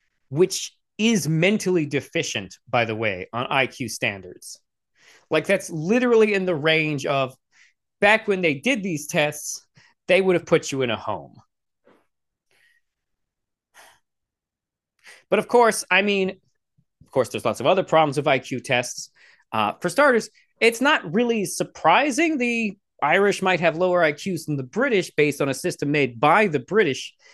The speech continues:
You know, when the, when you consider that Ireland was under almost a constant apartheid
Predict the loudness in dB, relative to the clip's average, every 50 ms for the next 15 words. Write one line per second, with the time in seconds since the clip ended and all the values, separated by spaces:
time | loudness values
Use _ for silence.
0 | _ _ -4 -2 0 0 2 0 0 0 0 0 -2 -2 -6 -8 -8 -6 -4 -4
1 | -4 -4 -6 -8 -10 -10 -10 -10 -6 -6 -4 -4 0 -2 -2 -2 -2 _ _ _
2 | -20 _ _ _ _ 0 2 4 6 6 4 4 0 -2 -2 -2 -2 -2 -2 -4
3 | -2 0 0 2 2 2 0 0 -2 -2 -4 -6 -6 -2 0 2 2 2 0 -4
4 | -6 -6 -6 -8 -4 0 2 2 2 0 -2 -4 -4 -2 -2 -4 -4 -6 -8